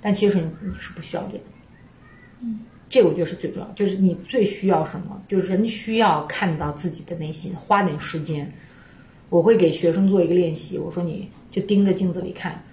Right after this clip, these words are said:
Speaker 1: 我说你一定要看到什么程度呢？就你看到你的眼珠子不动了，一般我们看镜子都看眉毛对不对，头发对不对，衣服对不对，对不对？嗯，然后你一定要看到，就你看到这个人的眼睛的时候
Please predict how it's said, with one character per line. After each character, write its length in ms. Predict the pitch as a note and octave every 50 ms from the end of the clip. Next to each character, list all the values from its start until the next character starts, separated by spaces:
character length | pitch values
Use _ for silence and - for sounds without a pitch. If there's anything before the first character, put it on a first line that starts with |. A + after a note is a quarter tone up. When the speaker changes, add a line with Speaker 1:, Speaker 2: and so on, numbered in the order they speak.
| - - - - -
Speaker 1:
我 100 | - F#3+
说 20 | G3
你 100 | G3 F#3
一 60 | F#3
定 100 | G3 A#3
要 80 | A#3 A3
看 260 | A3 - A#3+ A#3 G#3
到 160 | G3 F#3 E3+
什 140 | E3 - E3
么 100 | D#3+ F#3+
程 200 | F#3+ - E3+ D#3+
度 140 | D#3+ F3 E3+
呢？ 100 | D#3+ D#3
就 100 | D3+ F#3
你 100 | F3+ E3+
看 180 | E3 - - A3+
到 100 | G#3+ G3+
你 60 | E3+
的 60 | F3
眼 280 | F#3+ F#3 F3+ D3 F3+ E3+
珠 160 | - - F#3+ G#3
子 80 | G3
不 140 | F#3 - F#3+
动 180 | - C4 C4 G#3+
了， 120 | E3 - -
一 100 | G3+ G#3
般 160 | G#3 A3 A3+
我 60 | G#3+
们 100 | F3+ D3
看 180 | - - G3 F3+
镜 160 | E3+ F#3 E3+
子 80 | D#3 D3
都 80 | E3+
看 240 | E3 - F#3+ D#3+ D#3+
眉 120 | D#3+ D3+
毛 140 | E3+ G#3 A3
对 120 | G3 G#3 F#3
不 80 | D3+
对， 180 | - F3+ E3+ - - - - - - - - - -
头 140 | - F3 F#3+
发 100 | A#3+ A#3+
对 120 | F#3+ F#3+
不 80 | E3 -
对， 100 | E3+ D#3+ F3+
衣 100 | G#3 A#3
服 140 | B3 G#3 A#3
对 100 | F3+ F3
不 80 | D3+ D3
对， 160 | E3 E3 -
对 120 | - F#3 E3+
不 60 | D#3+
对？ 120 | D#3+ E3 - - - - - - - - - - - - - - - - - - - - - - - - - -
嗯， 500 | F#3+ F#3 F3+ F3+ F3+ F3 F3 F3 E3 - - - - - - - -
然 160 | G3 G3+ G#3+
后 120 | A#3+ A3+
你 60 | G3+ G3
一 40 |
定 60 | G#3 C#4
要 80 | C4+ B3+
看 280 | - - C4+ A#3+ A3
到， 160 | G3 F3+ E3
就 140 | E3 E3 F#3+
你 120 | F3+ E3+ D#3
看 200 | - - B3 B3
到 100 | A#3 G#3+
这 120 | G3+ G#3+
个 80 | G3 F#3
人 160 | F3 E3 D#3+
的 80 | F3+ G3
眼 200 | F#3+ F3 - D#3
睛 160 | D#3 F#3 F#3
的 120 | F#3 F#3
时 120 | D#3+ - -
候 220 | - - - -